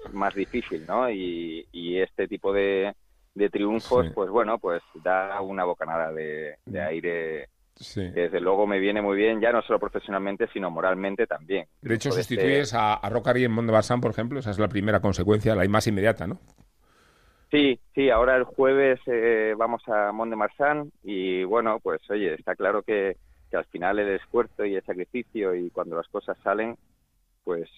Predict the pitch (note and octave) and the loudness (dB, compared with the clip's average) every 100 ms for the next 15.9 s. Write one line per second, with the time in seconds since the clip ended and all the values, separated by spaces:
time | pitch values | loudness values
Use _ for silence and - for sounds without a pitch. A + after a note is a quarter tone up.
0 | - - E2+ A2 F#2 A#2 A#2 - F2 F2 | -14 -10 -4 -2 -2 -2 -4 -6 -10 -10
1 | D#2 E2 G#2+ - D2+ G#2 - _ _ _ | -8 -4 -4 -6 -8 -8 -8 _ _ _
2 | _ - F2+ F2 A2 A#2+ B2 A2+ - B2+ | _ -12 -6 0 4 4 4 2 2 2
3 | A#2+ A#2 A#2 A2 G2 F#2+ E2+ E2+ C#2+ _ | 2 2 2 4 4 2 0 -6 -12 _
4 | _ - F2+ F#2 A#2 A2+ A2 - A2 G#2+ | _ -4 0 2 2 2 -2 0 2 2
5 | G2+ - G2+ G2 G2+ G#2+ A2+ G2+ F#2 E2+ | 0 -2 2 4 2 2 0 0 -2 -2
6 | E2 D#2 D#2+ D#2 F2+ G#2 - E2 - G2 | -4 -4 -6 -8 -6 -6 -4 -6 -2 -2
7 | F#2+ - - - F2+ F#2 - F2 F2 F#2+ | -2 -4 -20 -12 -8 -8 -8 -10 -6 -8
8 | - E2+ E2 E2+ F#2 - F#2+ F2 F#2+ F#2 | -6 -8 -6 -4 -4 -6 -10 -4 -4 -4
9 | E2+ E2 F#2 F2+ - G2+ F2+ E2+ E2+ - | -8 -4 -2 -2 -4 -4 -4 -8 -8 -8
10 | E2 D#2 D2+ F#2 F2 - - _ _ _ | -8 -10 -4 -4 -4 -8 -16 _ _ _
11 | _ _ _ _ F2 F2+ G#2+ A2 A#2 A#2 | _ _ _ _ -6 2 4 4 4 4
12 | A2+ A2 G#2 A2 A2 A2 G#2+ G#2 G2+ G#2+ | 2 2 2 4 4 2 2 2 4 4
13 | G#2 - G#2+ G#2+ G#2+ G2+ G2 F#2+ G2+ G2 | 2 0 0 0 2 0 0 0 0 -2
14 | - G2 F#2+ E2+ E2+ F2+ F2+ G2+ F#2+ F#2 | -4 -8 -8 -8 -2 -4 -4 -10 -10 -10
15 | F2 F2+ F2 F2 F#2+ E2+ D#2 E2+ | -6 -4 -2 -2 -2 -6 -8 -10